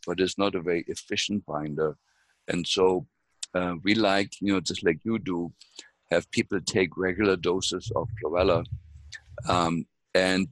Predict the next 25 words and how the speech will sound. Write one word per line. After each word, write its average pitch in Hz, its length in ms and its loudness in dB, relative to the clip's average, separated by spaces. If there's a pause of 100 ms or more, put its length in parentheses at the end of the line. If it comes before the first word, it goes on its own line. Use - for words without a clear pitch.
maybe 98 300 0
some 98 240 0
other 92 200 2
binders. 80 540 -4
We 85 80 0
like 82 400 0
Ecklonia 87 480 -2
cava, 90 500 2
that's 80 280 -2
a 80 80 0
brown 85 420 2
algae. 85 540 0 (640)
We 85 80 -2
like 80 420 2
Anteros 90 580 -4
gel, 85 280 4
that's 78 400 -2
methylated 80 720 -2
silica. 90 600 2 (720)
Uh, 92 160 4
the, - 180 4 (140)
the, 67 160 2
the, 101 180 2
and 87 160 0
there's 80 400 0